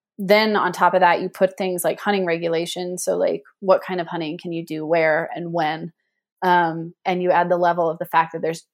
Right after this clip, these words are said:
two different what, where, and when sets of regulations for Alaska. It just becomes a, like, management nightmare. So this expansion is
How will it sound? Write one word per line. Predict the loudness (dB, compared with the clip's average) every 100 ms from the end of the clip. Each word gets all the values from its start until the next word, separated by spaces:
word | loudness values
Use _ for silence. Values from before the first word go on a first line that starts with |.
| -10
two | 2 4 4
different | 4 2 -4 -8 -12 0
what, | 2 4
where, | 4 2
and | 0
when | -2 -2 -4
sets | -2 -2 0
of | -2
regulations | -2 -4 -4 -4 -6 -10 -8
for | -4
Alaska. | 0 0 -2 -4 -2 -2
It | -2
just | -6 -6
becomes | -10 -8 -10 -10 -10 -6
a, | -4
like, | -2 -4
management | -4 -6 -8 -10 -12 -6
nightmare. | -4 -4 -6 -10 -12 -16 _ _ _
So | -4 0
this | 2 2 0
expansion | -2 0 2 2 0 -2 -2 -6 -8 _ _ _ _ _ _ _ _ _ _
is | 2 2 2 -8